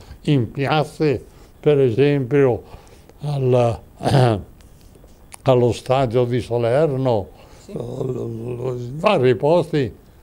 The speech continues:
Speaker 1: lì ci sono folle immense, ma lì ho la certezza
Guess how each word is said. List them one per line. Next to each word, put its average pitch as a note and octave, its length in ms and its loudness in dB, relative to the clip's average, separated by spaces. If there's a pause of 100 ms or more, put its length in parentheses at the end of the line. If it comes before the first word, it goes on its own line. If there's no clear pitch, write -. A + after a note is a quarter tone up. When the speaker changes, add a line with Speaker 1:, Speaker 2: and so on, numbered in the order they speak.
(1000)
Speaker 1:
lì E3 220 2
ci D#3 120 -4
sono B2 240 -2
folle B2+ 360 0
immense, A2+ 840 -6 (440)
ma A3 160 2
lì A3 280 4
ho F3+ 140 4
la G#3 240 0
certezza D3+ 1500 -2